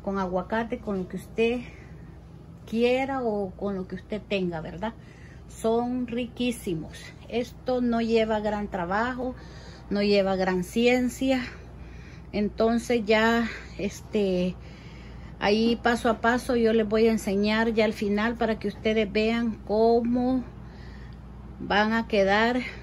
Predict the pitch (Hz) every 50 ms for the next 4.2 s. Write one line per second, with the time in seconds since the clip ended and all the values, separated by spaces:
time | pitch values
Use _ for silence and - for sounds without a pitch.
0 | - - 180 202 220 226 240 247 233 - 254 247 240 220 233 226 226 226 233 226
1 | - - 135 110 - - - - - - - - - - - - - - - -
2 | - - - - - - - - - 202 220 254 262 - - 269 269 254 - -
3 | - 226 240 247 247 240 240 247 247 226 - - 247 240 233 220 - - - 151
4 | - - - -